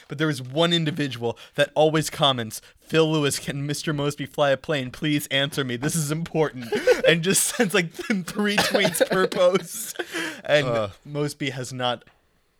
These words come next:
Speaker 1: acknowledged him once, but I still think that's hysterical.
Speaker 2: Um, we have to have that guy on.
Speaker 1: We should. We absolutely
Speaker 2: Next
Speaker 1: should.
Speaker 2: guest.
Speaker 1: Yeah.
Speaker 2: I mean, I kn-, we
Speaker 1: Well,
Speaker 2: have,
Speaker 1: we
Speaker 2: we
Speaker 1: should
Speaker 2: have a few
Speaker 1: probably look into him a little
Speaker 2: Yeah,
Speaker 1: bit.
Speaker 2: I, okay, fine.
Speaker 1: Yeah.
Speaker 2: We have a few people, uh,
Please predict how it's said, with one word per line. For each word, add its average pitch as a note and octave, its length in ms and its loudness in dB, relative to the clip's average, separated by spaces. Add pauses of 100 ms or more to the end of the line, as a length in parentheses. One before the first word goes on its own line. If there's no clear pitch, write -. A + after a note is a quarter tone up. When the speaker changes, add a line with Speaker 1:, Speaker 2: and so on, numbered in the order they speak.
(100)
Speaker 1:
acknowledged C3 460 -4
him B2+ 100 -6
once, A#2 260 -8
but B2+ 120 -2
I B2 60 0
still C3 180 -10
think A#2+ 200 -10
that's A#2 180 -4
hysterical. A#2 640 -10 (140)
Speaker 2:
Um, A2+ 440 0 (140)
we B2 160 -2
have G3 120 0
to - 60 -6
have C3+ 180 -4
that A#2+ 160 0
guy F#2+ 220 0
on. A2 340 -4 (140)
Speaker 1:
We D#3 160 -2
should. F#3 380 0
We C#3+ 140 -4
absolutely C#3+ 360 -4
Speaker 2:
Next D#3 240 4
Speaker 1:
should. - 80 -4
Speaker 2:
guest. B2+ 420 2
Speaker 1:
Yeah. D3+ 240 6 (240)
Speaker 2:
I C#3+ 120 4
mean, D#3 200 6
I D3+ 140 8
kn-, D#3+ 140 0
we D#3+ 100 4
Speaker 1:
Well, F#3+ 140 10
Speaker 2:
have, - 100 -6 (180)
Speaker 1:
we E3 60 0
Speaker 2:
we A3 60 6
Speaker 1:
should C#4 100 6
Speaker 2:
have A#3+ 60 8
a - 20 4
few - 100 4
Speaker 1:
probably A3 280 6
look F3 200 2
into C#3+ 220 0
him B2 140 -6
a C3 60 -4
little C#3+ 200 0
Speaker 2:
Yeah, E3+ 80 6 (140)
Speaker 1:
bit. D#3+ 120 4
Speaker 2:
I, D3+ 40 6
okay, E2+ 380 -4
fine. F2 380 -4
Speaker 1:
Yeah. D#3 120 0
Speaker 2:
We G3+ 100 4
have A#3 100 6
a G3 80 4
few A3+ 280 -2
people, D#3 500 0 (240)
uh, G#2 420 2